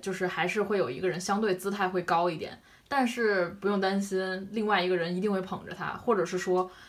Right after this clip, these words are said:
哪怕你是捧着他那个人，形成这个局面一定是你们双方都心甘情愿的。对，然后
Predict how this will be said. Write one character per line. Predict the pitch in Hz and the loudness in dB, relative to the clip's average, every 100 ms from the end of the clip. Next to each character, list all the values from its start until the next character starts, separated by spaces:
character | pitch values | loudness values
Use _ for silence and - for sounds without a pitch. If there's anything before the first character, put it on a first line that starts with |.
| - | 0
哪 | 175 | 2
怕 | 190 233 | 4 4
你 | 180 | 4
是 | 208 | -2
捧 | 196 - - | -2 -4 -6
着 | 180 | -4
他 | 175 | -2
那 | 180 | -2
个 | 151 | -4
人， | 107 180 | -6 -6
形 | 196 | -2
成 | 202 202 | 2 4
这 | 185 | 4
个 | |
局 | 180 160 | 2 -2
面 | 175 156 160 | -6 -6 -4
一 | |
定 | 180 180 | -2 -2
是 | 175 | -4
你 | 113 | -6
们 | 87 113 156 | -10 -10 -10
双 | 175 180 180 | -2 -2 0
方 | 170 170 | 0 -2
都 | 175 | -4
心 | - 180 | -4 -4
甘 | 170 | -4
情 | 175 - | -6 -8
愿 | 160 - - | -6 -6 -8
的。 | - - - _ _ | -18 -20 -20 _ _
对， | - - - - - - | -12 -12 -14 -20 -20 -6
然 | 180 180 | 2 4
后 | 202 196 180 - | 6 4 4 2